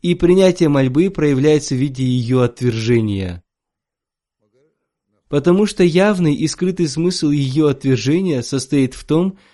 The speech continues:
что оно содержит в себе благо для него, для возносящего эту мольбу.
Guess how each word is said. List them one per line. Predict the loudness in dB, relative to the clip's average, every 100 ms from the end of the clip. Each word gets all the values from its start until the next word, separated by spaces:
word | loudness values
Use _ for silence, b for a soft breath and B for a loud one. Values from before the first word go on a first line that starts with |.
| b
что | -8 2 2
оно | 4 0
содержит | 0 0 4 2 2 -4
в |
себе | -6 -2 -2
благо | 0 0 2 0
для | 0 0
него, | 0 -2 -4 -8 -10 _ _ _ -10
для | 0 2
возносящего | 2 0 -2 0 0 0 0 0
эту | 0 -2 -2
мольбу. | -2 -4 -6 -8 -8